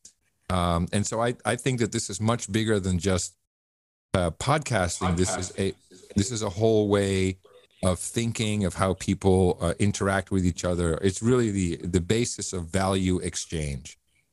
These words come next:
Um, I'm doing a podcast. You like listening to it. That's valuable to you. Maybe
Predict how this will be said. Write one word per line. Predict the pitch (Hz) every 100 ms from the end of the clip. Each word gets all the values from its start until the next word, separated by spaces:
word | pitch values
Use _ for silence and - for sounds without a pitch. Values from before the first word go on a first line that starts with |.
| _ -
Um, | 87 80 78 76 _ _ - _ - -
I'm | 101 110
doing | 107 104
a | 95
podcast. | - 101 98 107 87 87 - _ - - -
You | 98 104
like | 104 98
listening | 101 98 - 92
to | - 95 90
it. | 82 _ _ _ _
That's | 92 98 101 -
valuable | 95 92 92 90 90
to | 85 -
you. | 87 87 85 90 _ _ _ _ -
Maybe | 92 101 98 95 95